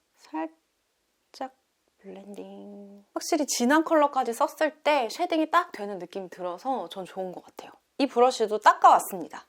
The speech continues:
중간 컬러랑 진한 컬러를 믹스해서 사용 전이죠.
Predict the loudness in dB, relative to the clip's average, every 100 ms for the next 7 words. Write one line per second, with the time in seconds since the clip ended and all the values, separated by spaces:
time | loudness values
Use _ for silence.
0 | -18 -12 -12 -10 -10 -10 -12 -10 -6 -6
1 | -6 -8 -8 -8 -8 -8 -8 -10 -12 -14
2 | -12 -10 -8 -10 -10 -10 -10 -12 -12 -12
3 | -12 -12 -14 -16 _ -12 -10 -10 -12 -14
4 | -14 -10 -8 -8 -8